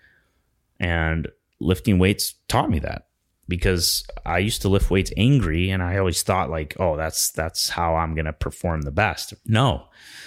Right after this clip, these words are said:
I might lift a lot, but then I end up maybe hurting myself and snapping my shit up, or something happens there. So think about some of these things. Think about what you can do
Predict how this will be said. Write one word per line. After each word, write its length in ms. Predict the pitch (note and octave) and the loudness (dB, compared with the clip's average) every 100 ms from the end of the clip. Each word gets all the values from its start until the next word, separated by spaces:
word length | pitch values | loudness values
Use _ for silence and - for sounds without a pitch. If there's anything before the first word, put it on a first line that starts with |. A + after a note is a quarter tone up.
| - - | -8 2
I 80 | A2+ | 4
might 200 | C3+ F#2 | 4 4
lift 260 | A#2+ - | 2 2
a 40 | F#2 | 0
lot, 320 | D#2+ F#2+ - | 2 0 -2
but 140 | F#2 | -2
then 200 | G2 F#2+ | 2 2
I 120 | F2+ | 4
end 160 | F#2+ F#2 | 4 4
up 220 | F2 - | 2 0
maybe 280 | F#2+ F#2+ E2 | 2 4 4
hurting 300 | F2+ G#2+ F#2+ | 4 4 4
myself 680 | C#2 - - C#2+ - - - - | 2 -2 0 0 -2 -4 -10 -4
and 400 | D2 D2 D2+ - | -2 0 -2 -2
snapping 380 | F2 E2+ F2+ | 0 0 0
my 100 | E2+ | -2
shit 220 | E2+ B2 B2+ | 2 2 2
up, 200 | - - _ - - | -2 -12 _ -20 -14
or 260 | A#1+ D#2 D#2+ | -6 -4 -2
something 420 | - D2+ - E2+ | 0 0 0 0
happens 460 | F#2 A#2 - D#2+ - | 2 0 0 -6 -6
there. 280 | D2+ C#2+ - - - - - - - | -6 -8 -12 -20 -20 -20 -20 -14 0
So 360 | C3+ A#2 A2+ - - - - _ _ _ | 4 4 4 -4 -20 -20 -20 _ _ _
think 240 | - F3 F#3 | 2 4 6
about 280 | D#3+ C#3+ - | 4 2 2
some 140 | B2+ | 2
of 60 | A2+ | 4
these 200 | A2+ A#2 | 2 4
things. 240 | A2 G#2+ | 4 4
Think 340 | - - E3 | -2 2 4
about 260 | F#3 F3 F#2 | 4 2 2
what 240 | F2+ B2 | 4 2
you 140 | A#2 D#3 | 4 2
can 260 | - C#3 | 4 4
do 360 | G2 F2+ B2+ | 6 6 6